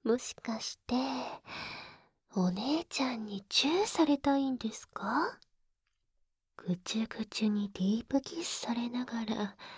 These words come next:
手こきされたいんですか？<laughs> ベロチュー手こき。きっ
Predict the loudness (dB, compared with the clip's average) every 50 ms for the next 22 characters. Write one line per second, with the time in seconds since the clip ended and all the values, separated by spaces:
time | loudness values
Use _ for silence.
0 | -18 -20 _ _ _ _ _ _ _ 0 0 0 2 2 0 0 0 -2 -6 -8
1 | -4 0 2 4 4 4 2 2 2 2 2 2 4 2 0 0 -2 -4 -4 -6
2 | -8 -10 -12 -14 -14 _ -2 0 0 2 2 0 0 0 -2 -2 -4 -6 -12 _
3 | _ _ _ _ _ _ _ _ _ _ _ _ _ _ _ _ _ _ _ _
4 | _ _ _ _ _ _ _ -20 -14 -12 -12 -12 _ _ _ _ _ 0 2 2
5 | 2 2 0 -2 -4 -8 -12 -16 -20 -20 _ _ _ _ _ _ 2 4 4 6
6 | 6 4 2 2 0 -2 -4 -4 0 0 2 2 0 -2 -6 _ -6 -6 -6 -6
7 | -8 -10 -14 -14 -16 -14 -14 -14 -14 -14 _ _ _ _ _ -20 -20 _ _ _
8 | _ _ _ _ _ -20 -20 -20